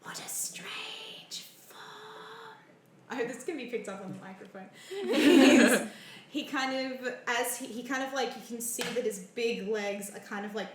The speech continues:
pushing back up. He's kind of like when a spider is startled and his, like, legs are moving into the corner of one of these caves.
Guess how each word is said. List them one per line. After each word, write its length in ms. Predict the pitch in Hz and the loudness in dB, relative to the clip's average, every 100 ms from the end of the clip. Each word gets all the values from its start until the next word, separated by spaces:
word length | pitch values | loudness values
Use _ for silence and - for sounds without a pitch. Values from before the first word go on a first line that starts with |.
| - | -6
pushing 340 | 226 - 233 | -6 -4 -6
back 280 | 226 208 - | -4 -6 -4
up. 260 | 196 190 - | -6 -6 -6
He's 160 | 208 | -10
kind 220 | - 254 | -6 -6
of 80 | 277 | -4
like 200 | 277 262 | -4 -4
when 120 | 240 | -4
a 60 | 214 | -4
spider 500 | - - 202 196 196 | -6 -6 -6 -4 -4
is 120 | 190 | -6
startled 720 | - - 196 202 - 190 - | -6 -6 -6 -6 -8 -10 -10
and 100 | 208 | -8
his, 180 | 202 190 | -8 -6
like, 120 | 196 196 | -8 -8
legs 380 | 202 208 208 202 | -6 -4 -4 -4
are 80 | 202 | -6
moving 520 | 196 196 196 196 196 | -6 -6 -8 -8 -8
into 240 | 196 208 | -8 -10
the 80 | - | -12
corner 500 | 190 - 196 190 185 | -16 -10 -8 -6 -8
of 140 | 185 190 | -10 -10
one 120 | 190 | -8
of 120 | 190 | -8
these 220 | 196 196 | -10 -12
caves. 680 | - - 190 - - - | -14 -10 -8 -6 -8 -10